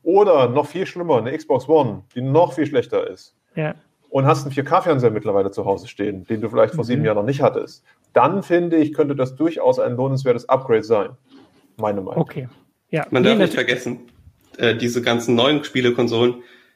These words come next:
Speaker 3: spielen, also zumindest die Xbox spielt sowieso alles, was jemals für Xbox in-, erschienen ist, mehr oder weniger.
Speaker 2: Ah,
Speaker 3: Und auch die
Speaker 2: okay.
Speaker 3: P S fünf spielt P S vier Spiele. Das heißt, was Martin sagt, ist ein sehr gutes Argument.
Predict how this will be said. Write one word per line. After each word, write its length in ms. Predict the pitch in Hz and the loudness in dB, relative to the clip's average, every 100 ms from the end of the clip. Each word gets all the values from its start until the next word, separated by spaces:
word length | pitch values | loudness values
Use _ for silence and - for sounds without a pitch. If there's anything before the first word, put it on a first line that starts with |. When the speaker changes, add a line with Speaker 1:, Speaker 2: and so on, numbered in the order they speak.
| _ | _
Speaker 3:
spielen, 480 | - 123 123 120 123 | -6 0 2 2 0
also 140 | 110 | -4
zumindest 340 | 104 120 113 113 | 0 2 2 -2
die 120 | 135 | -6
Xbox 320 | - 143 135 | -2 -4 -2
spielt 180 | - 117 | -6 -6
sowieso 400 | 113 110 143 - | -6 -6 -6 0
alles, 300 | 131 175 - | 2 2 0
was 160 | 123 | 0
jemals 340 | 127 143 131 120 | 2 2 2 0
für 140 | - | -2
Xbox 320 | 120 - 117 | -4 -4 -4
in-, 180 | 120 110 | -4 -4
erschienen 400 | 117 117 143 151 | -4 -2 0 2
ist, 140 | 143 139 | 2 0
mehr 180 | 131 | 0
oder 160 | 127 123 | 2 4
weniger. 380 | 120 123 127 135 - | 4 4 2 -2 -6
Speaker 2:
Ah, 180 | 143 151 | -14 -8
Speaker 3:
Und 80 | 139 | -2
auch 140 | 135 | 0
die 100 | 135 | 0
Speaker 2:
okay. 120 | 135 | 2
Speaker 3:
P 60 | 127 | 0
S 120 | 123 | 2
fünf 240 | 151 165 | 2 0
spielt 280 | - 135 135 | -2 -4 -4
P 160 | - 127 | 0 -2
S 120 | 123 | -2
vier 180 | - 120 | -4 -4
Spiele. 420 | - 104 - - _ _ | -4 -10 -10 -12 _ _
Das 140 | 117 | -4
heißt, 180 | 123 120 | -2 0
was 120 | 123 | -2
Martin 320 | 123 123 127 120 | 0 -2 0 -2
sagt, 220 | 123 120 | -4 -6
ist 100 | 117 | -8
ein 60 | |
sehr 180 | 120 117 | -2 -2
gutes 260 | 117 113 - | -2 -8 -6
Argument. 560 | 107 110 101 117 147 | -4 0 0 0 -4